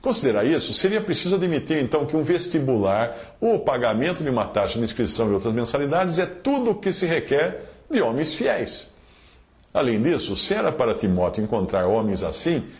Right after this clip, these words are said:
para receber o ensino do Espírito dado através do apóstolo Paulo, seria preciso ele-, eles, que esses homens fiéis, tivessem também um grande apreço por Paulo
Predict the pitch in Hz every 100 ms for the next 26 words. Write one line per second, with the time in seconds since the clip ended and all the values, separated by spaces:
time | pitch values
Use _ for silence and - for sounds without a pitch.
0 | - - 107 98 107 - 92 113 104 95
1 | - 190 202 110 98 - 156 131 95 95
2 | 120 101 87 87 113 90 82 104 - 85
3 | - 151 127 78 - - - - - 151
4 | - 135 - 98 113 202 262 - - _
5 | _ _ _ _ - - - 117 185 -
6 | - 101 123 208 196 101 76 - - -
7 | - - 107 101 95 95 92 95 123 123
8 | 147 90 101 127 190 226 - - 110 120
9 | 240 120 - - - - - - _ _
10 | - 196 104 131 - 214 208 156 113 175
11 | 202 117 135 214 240 135 151 - - 285
12 | 277 285 147 85 -